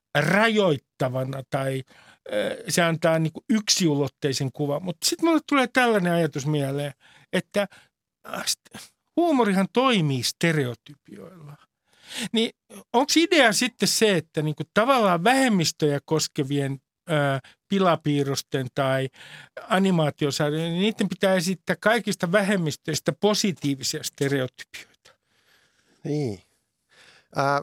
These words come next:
Speaker 2: niin Amerikassahan tämä on ihan todellinen juttu, että niinku stereotypia yksinään on, siis ei, ois-,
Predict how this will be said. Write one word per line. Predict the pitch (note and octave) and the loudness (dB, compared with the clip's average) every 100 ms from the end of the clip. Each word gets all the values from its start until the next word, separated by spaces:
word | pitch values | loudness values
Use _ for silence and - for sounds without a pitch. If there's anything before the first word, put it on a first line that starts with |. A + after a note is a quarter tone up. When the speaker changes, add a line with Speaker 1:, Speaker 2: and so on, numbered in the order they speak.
| E3 | -2
Speaker 2:
niin | D#3 E3+ | 0 2
Amerikassahan | F#3+ F#3 C3 - C#3+ | 2 2 0 -2 -2
tämä | F3 F#3 F3+ | 0 2 2
on | F3+ | 2
ihan | C3+ D#3 | 0 0
todellinen | D#3 C#3 B2 B2+ B2 - - - - - - - - - - C#3 | 2 2 0 -2 -4 -8 -14 -16 -20 -20 -20 -20 -20 -14 -6 -4
juttu, | C#3 _ B2+ | -4 _ -6
että | B2 - - | -6 -6 -8
niinku | A2+ | -6
stereotypia | A#2+ D3 C3 B2+ - E3 D#3+ | -4 -2 0 -2 -4 -2 0
yksinään | D#3 - D#3+ D#3 E3 D3 - - | 0 -2 -4 -2 -4 -6 -14 -6
on, | - - - D2 - - - - - | -6 -6 -8 -10 -12 -18 -20 -18 -4
siis | D#3+ G3 | 0 2
ei, | F#3 - C4 - _ - | 0 -2 -4 -6 _ -2
ois-, | F3 | -2